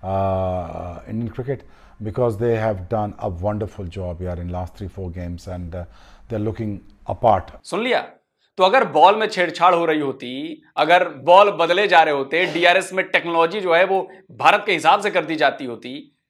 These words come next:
Speaker 2: तो शोएब अख्तर को नहीं दिखती क्या? शोएब अख्तर के stretcher का बंदा अगर कुछ बोल रहा है तो उसकी वेटेज है ना, तुम्हारे बात की वेटेज नहीं है हसन रजा,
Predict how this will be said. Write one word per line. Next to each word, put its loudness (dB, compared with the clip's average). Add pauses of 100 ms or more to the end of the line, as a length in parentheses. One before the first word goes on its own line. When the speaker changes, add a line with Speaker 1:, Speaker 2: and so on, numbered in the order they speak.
(280)
Speaker 2:
तो -10
शोएब 0
अख्तर 0
को -4
नहीं -4
दिखती -10
क्या? -16 (1400)
शोएब 2
अख्तर 0
के -6
stretcher -2
का 2
बंदा 2
अगर 2
कुछ -12
बोल -2
रहा 2
है 6
तो -6
उसकी -8
वेटेज -2
है -2
ना, 0
तुम्हारे 2
बात 4
की -8
वेटेज 2
नहीं -4
है 4
हसन 0
रजा, 2